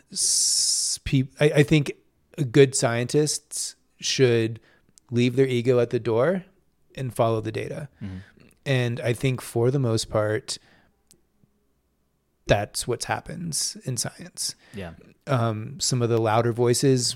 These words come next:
Speaker 1: maybe have larger egos, and maybe that, that,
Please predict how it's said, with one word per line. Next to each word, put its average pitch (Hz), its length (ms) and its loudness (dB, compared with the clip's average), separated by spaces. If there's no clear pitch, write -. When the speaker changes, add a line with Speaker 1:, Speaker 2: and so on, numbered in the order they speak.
Speaker 1:
maybe 113 580 -2
have 110 300 -4
larger 110 360 -2
egos, 131 720 2
and 117 640 -6
maybe 110 300 -6
that, 110 240 -8
that, 107 420 -2